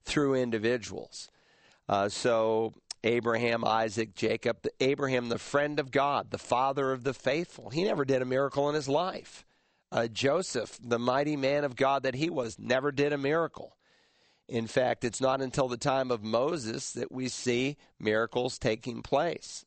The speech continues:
And we see these miracles happening because, uh, God is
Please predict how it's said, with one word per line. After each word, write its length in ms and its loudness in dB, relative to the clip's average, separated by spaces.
And 320 0
we 140 0
see 260 0
these 220 0
miracles 460 0
happening 560 -2
because, 680 -2
uh, 140 2
God 400 2
is 400 -4